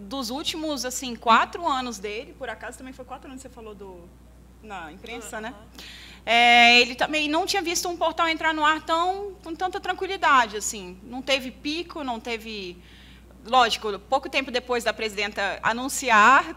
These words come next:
Speaker 1: <laughs> o, o site caiu por uns minutos, assim. É, mas foi rapidão, voltou no ar, ao ar de novo, mas o, o que ele diz, assim, que foi, foi muito tranquilo pra, pra virada de chave, assim, não teve essa correria, não teve nenhum,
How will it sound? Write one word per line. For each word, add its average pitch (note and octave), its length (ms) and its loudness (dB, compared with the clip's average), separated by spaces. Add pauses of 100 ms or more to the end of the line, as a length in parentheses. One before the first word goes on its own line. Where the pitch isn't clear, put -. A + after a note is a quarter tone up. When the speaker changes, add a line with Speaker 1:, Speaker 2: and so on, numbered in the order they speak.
(120)
Speaker 1:
<laughs> - 220 -2
o, C4+ 240 -10
o - 60 -10
site C4 220 -2
caiu C4 400 -2
por A#3 200 -12
uns A#3 180 -8
minutos, B3+ 460 -6
assim. F#3+ 340 -10 (580)
É, G#3 540 4
mas A#3 300 2
foi C#4+ 200 0
rapidão, C4 540 0
voltou A#3 340 -2
no C4 160 -2
ar, A3+ 200 -2 (100)
ao G3+ 240 0
ar G3+ 100 4
de F#3+ 140 -10
novo, D4+ 480 -4 (340)
mas B3 520 2
o, C4 600 -2
o - 40 -6
que - 80 -10
ele C4+ 120 -4
diz, C#4 200 -6
assim, D#4 340 -4
que B3+ 140 -10
foi, D4 240 0
foi - 180 -2
muito D4+ 320 -6
tranquilo D#4 520 -4
pra, C#4 300 0
pra C4+ 200 2
virada C4+ 340 2
de B3 80 -6
chave, G3 420 2
assim, E3+ 280 -12
não F3+ 180 -16
teve A#3+ 200 -4
essa A#3+ 160 -4
correria, A3+ 360 -6
não A#3 120 -6
teve A3 180 -8
nenhum, G#3+ 380 -10